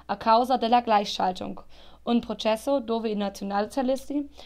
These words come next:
hanno provato di unificare tutti gli aspetti della vita sociale e politica. Ma dopo millenovecentoquarantacinque è stato ricostruito. Gli alleato-,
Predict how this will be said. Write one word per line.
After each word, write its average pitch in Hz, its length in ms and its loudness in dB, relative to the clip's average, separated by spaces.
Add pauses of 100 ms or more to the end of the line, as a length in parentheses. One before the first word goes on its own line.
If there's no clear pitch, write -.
(180)
hanno 247 220 4
provato 214 500 4
di 214 100 -4
unificare 220 680 0
tutti 302 260 -6
gli 294 40 4
aspetti 233 460 0
della 208 240 -2
vita 220 300 -2
sociale 214 600 0
e 262 60 -6
politica. 196 720 -4 (800)
Ma 233 360 4
dopo 254 340 2
millenovecentoquarantacinque 240 1800 0
è - 100 -8
stato 214 360 0
ricostruito. 226 760 -6 (440)
Gli 240 120 2
alleato-, 226 720 4